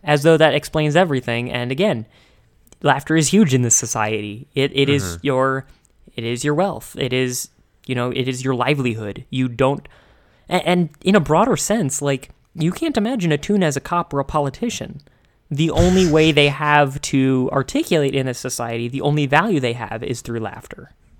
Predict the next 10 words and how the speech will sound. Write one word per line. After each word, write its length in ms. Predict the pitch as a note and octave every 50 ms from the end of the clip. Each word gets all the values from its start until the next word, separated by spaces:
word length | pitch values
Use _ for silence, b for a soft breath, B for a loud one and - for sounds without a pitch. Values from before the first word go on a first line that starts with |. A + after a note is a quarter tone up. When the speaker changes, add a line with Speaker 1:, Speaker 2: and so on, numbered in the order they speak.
| _ _ _ _ _ _ _
Speaker 1:
except 240 | D3 C#3+ C#3+ D#3+ -
Speaker 2:
Mm-hmm. 40 | -
Speaker 1:
for 180 | C3+ C3 B2
extremely 400 | B2 - - - C3 B2 B2 B2+
rare 140 | A#2+ A#2+ A#2+
cases 400 | - - B2 B2+ - - A#2+ -
such 180 | - A#2 A2 A2
as 100 | A2 A2
Jessica. 480 | - C#3+ C3+ - - - - - - b b b b b b
So, 380 | b - - D3 C3 B2 A#2+